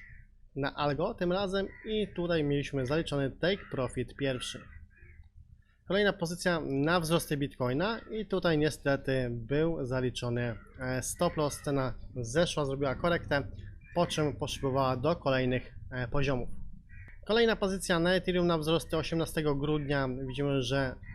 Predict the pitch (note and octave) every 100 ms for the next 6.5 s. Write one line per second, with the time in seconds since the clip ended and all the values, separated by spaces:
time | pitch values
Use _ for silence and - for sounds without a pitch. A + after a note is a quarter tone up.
0 | - - - D#3 C#3+ - D#3+ C#3 C3 F#3+
1 | G3 - E3+ C#3+ A#2+ - - A#3+ G#3 -
2 | F#3+ D#3+ - - - - G#3 G3 G#3 G3
3 | F#3 F#3 - F#3+ G3+ F#3 F#3+ - F3 F3+
4 | E3 - F3 F3+ E3+ - D#3 C#3+ - -
5 | D#3+ C#3 F#3+ D#3+ D3+ D3 C3+ F3 - C#3+
6 | E3+ E3 D3+ D3